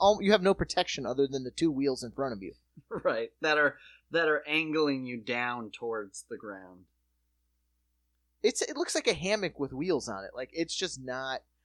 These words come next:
Speaker 1: which is so
Speaker 2: Well,
Speaker 1: funny. I was
Speaker 2: that's
Speaker 1: at
Speaker 2: an
Speaker 1: work
Speaker 2: idea.
Speaker 1: on Sunday, and I heard someone go, "Ooh." To which you gotta turn and say, like, "What are
Speaker 2: Of
Speaker 1: they
Speaker 2: course.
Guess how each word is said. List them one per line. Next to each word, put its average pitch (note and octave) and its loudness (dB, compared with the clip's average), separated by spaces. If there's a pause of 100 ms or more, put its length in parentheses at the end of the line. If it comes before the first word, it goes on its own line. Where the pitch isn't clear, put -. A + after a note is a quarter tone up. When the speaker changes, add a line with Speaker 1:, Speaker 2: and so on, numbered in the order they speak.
(100)
Speaker 1:
which A3+ -4
is G#3+ -2
so A3+ 2
Speaker 2:
Well, C4 2
Speaker 1:
funny. A#3+ 2
I - 8
was E4+ 10
Speaker 2:
that's - 4
Speaker 1:
at C#3 2
Speaker 2:
an C4 0
Speaker 1:
work - 4
Speaker 2:
idea. B2+ -4 (840)
Speaker 1:
on A3 4
Sunday, G#3+ 0 (360)
and F3 0
I F3 6
heard G3+ 0
someone F#3+ -2
go, B2 0
"Ooh." D3 4 (840)
To A#3+ 0
which G#3 8
you F#3+ -4
gotta B2+ 2
turn F3 2
and C3+ 0
say, C#3+ -2
like, B2+ 2
"What D3 8
are G3 10
Speaker 2:
Of F#3 8
Speaker 1:
they C#3 10
Speaker 2:
course. B2 8